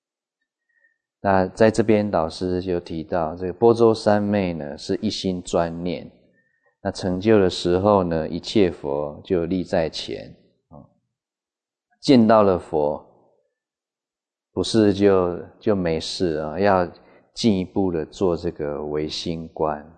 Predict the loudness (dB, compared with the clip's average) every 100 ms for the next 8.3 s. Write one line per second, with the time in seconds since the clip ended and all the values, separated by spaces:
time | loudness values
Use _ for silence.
0 | _ -18 -18 _ _ _ -2 0 4 4
1 | 6 4 2 0 -2 0 0 -2 -4 -4
2 | -4 -4 -2 -2 -2 -6 -6 -6 -4 -4
3 | -4 -8 -10 -12 -12 -10 -8 -6 -8 -8
4 | -8 -8 -8 -16 _ _ _ _ _ _
5 | _ _ -18 -18 _ _ -2 0 0 -2
6 | -6 -2 0 0 -2 -6 -2 0 0 -2
7 | -2 0 0 -2 -2 0 0 -2 -4 -8
8 | -6 -6